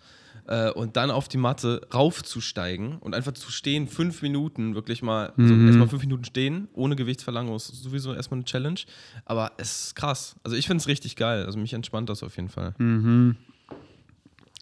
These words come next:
Speaker 2: Bin so ein guter Verkäufer für die, obwohl ich damit gar kein Geld verdiene. <laughs> Äh, weil ich die halt immer promote und so viel wegen Savages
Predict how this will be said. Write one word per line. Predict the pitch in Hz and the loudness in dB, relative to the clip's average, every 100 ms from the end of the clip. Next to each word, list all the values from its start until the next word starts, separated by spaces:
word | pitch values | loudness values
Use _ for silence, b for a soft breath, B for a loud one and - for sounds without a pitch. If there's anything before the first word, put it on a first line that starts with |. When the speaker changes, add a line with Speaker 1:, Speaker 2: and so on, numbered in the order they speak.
| - | 0
Speaker 2:
Bin | 110 | 2
so | 101 113 | 6 4
ein | |
guter | 113 107 | 4 2
Verkäufer | - - 113 113 110 | -2 2 4 4 0
für | 113 | 0
die, | 107 127 127 - | 4 4 4 2
obwohl | 113 113 | 6 6
ich | 110 | 6
damit | 113 107 | 4 6
gar | 110 | 4
kein | - 110 | 4 4
Geld | 113 | 4
verdiene. | - 104 113 | 4 4 6
<laughs> | - - 151 - B B B B B - | 4 6 6 6 B B B B B 6
Äh, | 113 113 110 | 8 8 8
weil | 113 | 6
ich | 110 | 6
die | - 113 | 6 6
halt | 110 | 8
immer | 123 120 113 | 8 8 6
promote | 101 - 113 120 120 | 4 4 6 6 4
und | 110 | 4
so | 113 | 4
viel | 120 | 4
wegen | 110 110 | 4 4
Savages | - 113 107 | 4 2 0